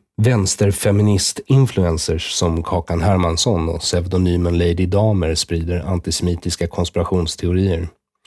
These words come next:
Lady Damer demonstrerar den nya typen av förintelseförnekelse när hon förnekar att pogromerna ägt rum eller frågar sig om de verkligen varit så fasansfulla. "Varför ser man inga begravningar i media?"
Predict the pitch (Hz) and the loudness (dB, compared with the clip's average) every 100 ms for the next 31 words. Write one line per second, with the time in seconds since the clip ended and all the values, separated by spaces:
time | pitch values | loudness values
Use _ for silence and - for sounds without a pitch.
0 | - - - - 110 98 98 107 110 104 | -16 -14 -12 0 2 4 2 2 4 4
1 | 101 101 104 - 95 95 92 92 95 92 | 4 2 2 2 0 2 2 2 2 2
2 | 92 - 90 - 92 87 85 101 98 90 | 0 0 -2 0 0 0 0 0 0 0
3 | 87 82 87 - 95 107 - 87 - 87 | -2 0 -2 0 0 0 0 -2 0 0
4 | 90 90 87 90 92 90 85 - 98 104 | 0 0 0 -2 -2 -2 -4 0 2 2
5 | 101 - 87 87 - 90 90 90 90 90 | 0 -2 -4 -2 -2 0 0 0 0 -2
6 | 90 - 92 98 92 90 90 - 92 90 | -4 -2 0 0 0 -2 -4 -2 0 0
7 | 92 95 92 92 92 - 95 95 98 95 | -4 -4 -2 -2 -4 -6 -4 -2 -2 -4
8 | - - 95 - 95 - 101 95 92 - | -4 -2 -2 -2 -6 -4 -2 -2 -4 -10
9 | _ - _ 113 107 107 - 104 104 104 | _ -20 _ 0 0 0 0 2 2 2
10 | 104 98 104 101 104 120 110 98 87 90 | 2 2 0 2 2 0 0 0 0 -2
11 | 92 90 90 92 95 | -4 -4 -4 -4 -4